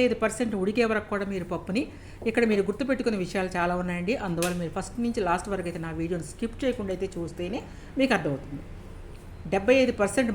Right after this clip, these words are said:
మాత్రమే ఉడికిన తర్వాత లిడ్ క్లోజ్ చేయకుండా, అది గుర్తుపెట్టుకోండి, ఉడికిన తర్వాత మనం మెంతికూరని ఈ విధంగా సన్నగా కడుక్కొని,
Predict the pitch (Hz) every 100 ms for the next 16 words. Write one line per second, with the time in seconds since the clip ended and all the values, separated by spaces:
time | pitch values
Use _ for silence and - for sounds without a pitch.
0 | 185 185 196 190 165 185 220 170 151 147
1 | 147 196 294 - - - - - - -
2 | 196 214 208 311 311 - - - - 226
3 | 262 254 170 202 226 175 175 196 - -
4 | 151 147 160 - - 151 151 - - -
5 | - - - - - 220 277 269 202 160
6 | 151 160 247 247 240 208 233 320 311 208
7 | 170 170 190 180 - 175 180 202 202 -
8 | - 156 156 160 156